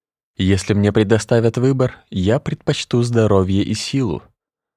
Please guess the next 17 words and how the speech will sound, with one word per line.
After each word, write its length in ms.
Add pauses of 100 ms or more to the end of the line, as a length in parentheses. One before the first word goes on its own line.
(120)
но 180
благом 600
будет 340
моё 220
суждение 640
о 160
них, 380 (200)
а 140
не 180
они 280
сами. 540 (2000)
Говорят 540
и 100
так. 520 (1700)
Мудрец, 540
конечно, 600
блажен, 600